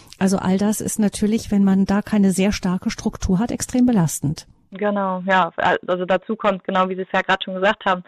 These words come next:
Speaker 2: ähm, Auslandsaufenthalt, Praktika, Abschlussklassen,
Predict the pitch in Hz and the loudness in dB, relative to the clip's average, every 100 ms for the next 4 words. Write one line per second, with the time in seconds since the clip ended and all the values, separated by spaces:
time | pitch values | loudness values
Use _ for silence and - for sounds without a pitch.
0 | - - - - - - 190 185 185 190 | -14 -12 -12 -14 -4 2 4 4 0 -2
1 | - 196 202 185 - 185 180 180 - - | 2 2 2 -2 -2 -4 0 0 0 0
2 | 208 - 214 - 202 185 185 - - - | 0 2 -4 0 2 4 4 0 -4 -12
3 | - - - 208 214 - 214 208 - - | -8 -6 2 2 2 2 2 2 -2 2
4 | 190 190 202 202 | 2 2 -2 -4